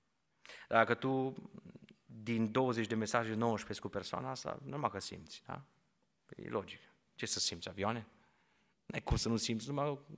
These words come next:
îți tremură mâinile pe telefon, da? Și dacă nu ți-o răspuns în ziua aia, ești gata să intri în, ca într-un fel de Parkinson de ăsta. Ești blocat.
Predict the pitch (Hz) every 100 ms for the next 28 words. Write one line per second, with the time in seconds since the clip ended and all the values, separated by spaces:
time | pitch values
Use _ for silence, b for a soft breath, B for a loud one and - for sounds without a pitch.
0 | - - - 196 180 170 165 156 156 -
1 | 175 151 90 85 - 87 - 85 92 _
2 | _ _ - 147 175 B B B B B
3 | - 117 113 139 151 131 - 156 147 135
4 | 113 143 139 123 143 151 - 120 123 156
5 | 160 151 165 165 175 175 175 175 175 165
6 | 165 156 135 - 95 - 104 95 - B
7 | B B B B B _ _ - 107 -
8 | - - - - 139 - - -